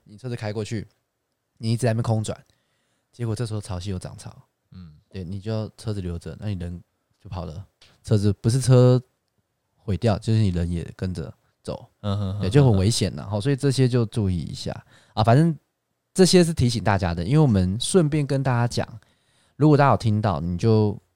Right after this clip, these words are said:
Speaker 1: 跟周遭，如果你有很喜欢露营野外的人啊，可以跟他们了解一下。如果他们已经知道就不错。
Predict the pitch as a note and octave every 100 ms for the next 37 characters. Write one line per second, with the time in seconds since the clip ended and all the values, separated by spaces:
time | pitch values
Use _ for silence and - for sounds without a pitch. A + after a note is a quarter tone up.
0 | _ _ _ A#2 A2+ A2 G#2+ G#2 G#2+ G#2
1 | G2 F#2 G2 F#2 F#2 F#2+ F#2+ A2+ G#2+ F2+
2 | F#2 E2+ F#2 A2+ F2 C#2 A#1 A1 B1 C#2+
3 | - G2+ G2 F#2+ F2 - F2 F2+ F2+ A2
4 | D3+ F3 C3+ A2+ A#2+ A2+ A#2 - G#2 -
5 | - -